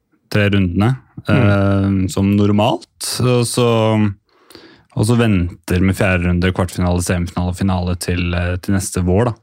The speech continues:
Speaker 2: Mm. Når folk er i, og med folk mener jeg klubber, er i sesongoppkjørings- og treningskampmodus. Altså, du skal spille cuprunder årlig,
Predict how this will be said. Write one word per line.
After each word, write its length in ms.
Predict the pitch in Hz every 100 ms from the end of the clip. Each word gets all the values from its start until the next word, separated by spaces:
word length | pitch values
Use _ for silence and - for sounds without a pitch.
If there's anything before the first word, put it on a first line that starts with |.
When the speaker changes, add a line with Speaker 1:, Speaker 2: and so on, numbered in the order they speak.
| -
Speaker 2:
Mm. 200 | 117 98 - -
Når 120 | 120
folk 180 | 113 107
er 140 | 107
i, 280 | 104 107 110 101 - - - - - _ _ _
og 80 | 120
med 100 | 123
folk 180 | 113 104
mener 180 | 110 113
jeg 20 |
klubber, 360 | - 117 110 - _ _ - _ - _ _ _ -
er 220 | - 110 104
i 200 | 113 113 113 113
sesongoppkjørings- 1160 | - 139 - 104 98 - 95 - 110 110 110 110
og 100 | 127
treningskampmodus. 1300 | - 120 92 92 - 101 92 113 101 107 170 - - - -
Altså, 200 | 139 127
du 40 |
skal 140 | 113 131
spille 220 | 127 107
cuprunder 640 | 107 104 104 101 110 113 110 - - - _ _ - -
årlig, 460 | 151 127 92 101